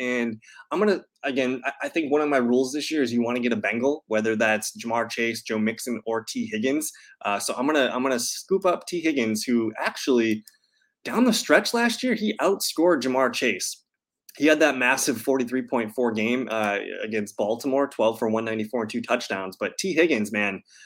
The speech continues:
five, you know, one, two, three, four one hundred yard games, uh, down the stretch here. He did have an injury earlier in the year, too, where he had a shoulder injury that kind of, you know, limited his upside. But down the stretch, T Higgins, man, was on fire. Uh,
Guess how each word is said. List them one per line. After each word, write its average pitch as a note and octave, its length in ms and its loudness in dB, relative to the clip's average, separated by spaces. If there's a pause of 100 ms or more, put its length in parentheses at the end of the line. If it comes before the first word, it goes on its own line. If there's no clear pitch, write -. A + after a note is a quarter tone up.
(140)
five, D3+ 440 0 (220)
you C3 340 -6
know, G#2 140 0
one, C#3 280 0
two, D#3 240 -2
three, C#3+ 280 -2
four E3+ 300 2
one F3+ 100 2
hundred E3 280 2
yard B2+ 200 4
games, C3+ 520 0
uh, A2 220 2 (220)
down B2 200 2
the B2+ 80 -4
stretch C3 320 0
here. C3 100 0
He B2 80 0
did C#3+ 160 4
have C#3+ 160 0
an B2 140 0
injury C3 340 2
earlier A2+ 260 2
in A2 120 0
the A2 60 0
year, A2 240 0
too, A#2+ 180 -2
where G#2 160 0
he G#2 100 -2
had G#2+ 220 2
a F#2+ 100 -2
shoulder E3 420 0
injury F3 300 0
that B2+ 100 -2
kind C#3 160 -2
of, A2+ 160 0
you B2+ 80 -6
know, A2+ 120 0
limited C3 380 2
his B2 120 -2
upside. G#2 420 2
But G2 140 0 (400)
down C3+ 160 2
the C#3 80 -2
stretch, - 380 2
T D3 120 -2
Higgins, B2+ 320 2
man, G2+ 240 -2
was G2+ 220 -4
on A#2 220 0
fire. A2 480 2 (760)
Uh, G#2 340 -2